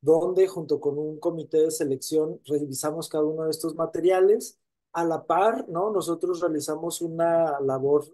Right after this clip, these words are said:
de pesquisa, ¿no? Con diferentes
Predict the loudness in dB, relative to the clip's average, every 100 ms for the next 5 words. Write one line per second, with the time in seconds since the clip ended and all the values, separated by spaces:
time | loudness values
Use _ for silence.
0 | -4 0 2 2 0 -4 -6 _ _ -8
1 | -8 -10 -8 -4 -4 -4 -6 -6 -4 -4
2 | -4 -8 -6 -6 -4 -2 -4 -4